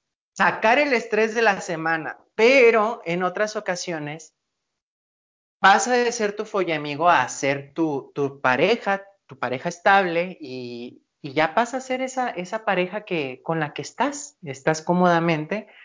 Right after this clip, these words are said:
o pasa a ser al revés, de que es tu am-, es tu amigo,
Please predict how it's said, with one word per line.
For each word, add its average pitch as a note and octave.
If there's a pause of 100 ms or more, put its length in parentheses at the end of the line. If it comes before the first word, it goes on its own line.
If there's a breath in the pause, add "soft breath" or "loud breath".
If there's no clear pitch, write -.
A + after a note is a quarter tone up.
(340 loud breath)
o A#3+
pasa G3
a G3
ser E3+
al E3+
revés, F#3+ (140)
de C#3
que C#3
es C#3
tu F#3
am-, G3
es D#3 (340)
tu G#3
amigo, G#3+